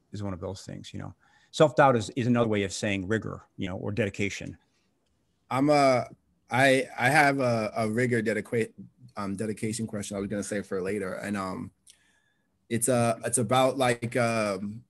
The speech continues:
Speaker 2: I don't know if you know, but a lot of people that know you have, like, George stories, like George Saunders stories. It's almost like Kobe Bryant, who I loved. Rest in peace, Kobe Bryant. But, um, and so the George Saunders story I tell is this, and I don't know if you would remember it, but, uh, this was my third year.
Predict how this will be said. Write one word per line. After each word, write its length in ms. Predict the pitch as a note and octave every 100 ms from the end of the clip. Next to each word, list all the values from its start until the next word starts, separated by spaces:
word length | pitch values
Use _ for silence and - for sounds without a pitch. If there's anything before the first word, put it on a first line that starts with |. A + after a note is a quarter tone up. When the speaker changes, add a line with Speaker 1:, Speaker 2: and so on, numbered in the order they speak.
| _ C3+
Speaker 2:
I 60 |
don't 80 | E3
know 60 | E3
if 120 | D#3
you 60 |
know, 180 | C#3+ D3
but 120 | B2
a 20 | A#2+
lot 160 | D3+
of 40 | F3
people 200 | E3 C#3+
that 100 | B2+
know 120 | C3+
you 120 | C3+
have, 180 | B2 A2+
like, 240 | G#2+ -
George 380 | G2+ C3 B2+ A#2+
stories, 520 | - C3+ A2+ G2+ F#2+
like 120 | G#2
George 240 | G2 B2 A2+
Saunders 440 | A2 A2 G#2 F#2+
stories. 540 | - A2+ F#2 G#2 G#2+ -
It's 140 | A#2
almost 300 | C3+ C#3 A#2+
like 320 | A#2+ G#2+ G#2 - _
Kobe 260 | - A2+ A2
Bryant, 440 | G#2+ G2+ F#2+ F2 _ _ _ _
who 300 | B2+ A#2 A2+ -
I 80 | G#2+
loved. 400 | G#2 F#2+ A2+ A#2+ - -
Rest 160 | G#2+ A2
in 80 | G#2+
peace, 160 | G2+
Kobe 200 | - G#2+
Bryant. 380 | G#2+ F#2+ G2 - - - -
But, 120 | A#2+
um, 420 | A2 G#2 G2+ G#2+ - _ _ _ _ _ _
and 260 | B2 A#2+ A2+
so 120 | C#3
the 100 | A#2
George 240 | C3 D3
Saunders 300 | D3 C#3 C3
story 240 | B2 B2+ A#2
I 60 |
tell 220 | A2 A#2+ A2
is 120 | G2
this, 240 | A2 -
and 80 | A#2
I 40 |
don't 60 | B2
know 60 | B2+
if 120 | B2
you 60 |
would 80 | A2+
remember 380 | G#2 G#2 G#2+ G2+
it, 160 | E2+ G#2+
but, 200 | G#2 G2+
uh, 80 |
this 180 | F#2+ A#2
was 80 | C3
my 160 | A#2+ G#2
third 340 | A#2 A2+ A#2
year. 340 | G#2+ F#2+ G#2+